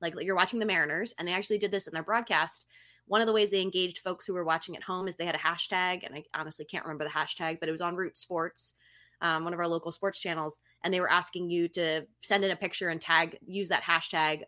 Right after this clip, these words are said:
on social media of you with your Mariners gear. And then they showed those during the T V broadcast. And I did notice they did cut a couple times to the arena where they were showing those photos up, up in the big screen in the arena. And the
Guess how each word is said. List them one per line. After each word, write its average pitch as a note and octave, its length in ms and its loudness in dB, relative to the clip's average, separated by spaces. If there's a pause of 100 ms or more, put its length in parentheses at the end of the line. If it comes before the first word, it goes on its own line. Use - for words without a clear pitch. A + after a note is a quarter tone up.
on D#3+ 240 0
social D3 320 -4
media D3+ 480 -2
of C3 280 -8 (180)
you E3 220 -4
with D3 160 -4
your E3+ 100 -4
Mariners D#3 480 -4
gear. D3 360 -4 (340)
And F#3 80 0
then F#3 120 2
they F3+ 100 2
showed G#3+ 380 4
those F3 240 0
during E3 320 -2
the D#3 60 -6
T E3 140 -6
V E3 140 -2
broadcast. - 640 -6 (480)
And E3 100 0
I F3 60 6
did G3 180 4
notice F3+ 260 2
they F3+ 120 -4
did F3 180 -2
cut F3+ 260 2
a - 60 -10
couple F3 240 -2
times E3+ 240 0
to - 60 -10
the E3+ 100 0
arena G#3 260 4
where E3+ 120 0
they E3 100 2
were D#3+ 80 0
showing E3+ 380 -2
those D#3+ 180 -6
photos D#3+ 320 -2
up, D3+ 300 -6 (100)
up - 140 -6
in E3+ 80 -4
the D#3+ 60 -6
big D#3 200 -2
screen D3 340 -8 (140)
in D#3 100 -8
the D3 120 -6
arena. D3 240 -6 (120)
And E3 140 -2
the F3 80 -4